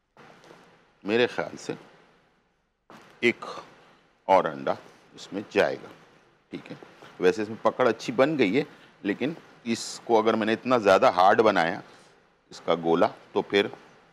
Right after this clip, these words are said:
जो रसमलाई है ना, वो बहुत ज़्यादा सख्त हो जाएगी, ठीक है।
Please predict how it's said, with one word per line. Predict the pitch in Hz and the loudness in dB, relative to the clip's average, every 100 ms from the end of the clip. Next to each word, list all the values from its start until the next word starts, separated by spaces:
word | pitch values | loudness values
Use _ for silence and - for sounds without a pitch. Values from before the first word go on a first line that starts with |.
| _ _ _ _ _ _ _ _ _ _ - | _ _ _ _ _ _ _ _ _ _ -6
जो | 90 80 80 80 85 - _ _ _ _ _ _ _ _ _ _ - | 0 2 4 2 -2 -10 _ _ _ _ _ _ _ _ _ _ -4
रसमलाई | 90 - 117 107 82 | -4 -4 -4 -2 -4
है | 80 | -8
ना, | 80 - - 82 | -14 -20 -20 -8
वो | 95 | -8
बहुत | 80 71 95 | -6 -4 -2
ज़्यादा | 87 85 113 - - _ _ _ | 0 0 -2 -6 -20 _ _ _
सख्त | - - 131 - - 90 | -18 -8 -8 -8 -14 -10
हो | |
जाएगी, | 71 67 67 73 | -4 -4 -4 -10
ठीक | - | -12
है। | - | -12